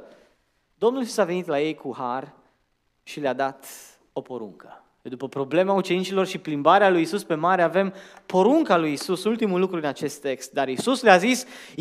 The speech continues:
„Eu sunt, nu vă temeți.” When they were afraid, Jesus had a command for them,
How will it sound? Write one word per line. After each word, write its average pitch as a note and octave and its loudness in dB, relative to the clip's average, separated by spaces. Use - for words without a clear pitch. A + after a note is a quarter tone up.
„Eu D4+ 12
sunt, C#4 6
nu C4 8
vă D#4 10
temeți.” G#3 2
When A#3 6
they D4 12
were D#4 12
afraid, C4 8
Jesus B3 2
had C#4 12
a C#4 10
command C4+ 10
for G#3+ 4
them, C#3 2